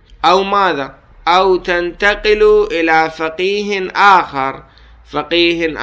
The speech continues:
آخر غير سماحة السيد السيستاني دام ظله الوارث، غير سماحة السيد السيستاني. الانتقال إلى فقيه آخر مطلقًا؟ لا،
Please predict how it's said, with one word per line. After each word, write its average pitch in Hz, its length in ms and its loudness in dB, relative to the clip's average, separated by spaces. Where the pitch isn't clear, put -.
آخر 185 300 0
غير 214 460 0
سماحة 156 540 -4
السيد 131 460 -8
السيستاني 110 640 -12
دام 98 340 -10
ظله 92 280 -14
الوارث، - 520 -20
غير 143 260 -2
سماحة 147 460 -6
السيد 147 260 -10
السيستاني. 147 920 -4
الانتقال 139 680 -4
إلى 139 280 -4
فقيه 139 680 -6
آخر 139 220 -6
مطلقًا؟ 170 680 -4
لا، 147 380 -2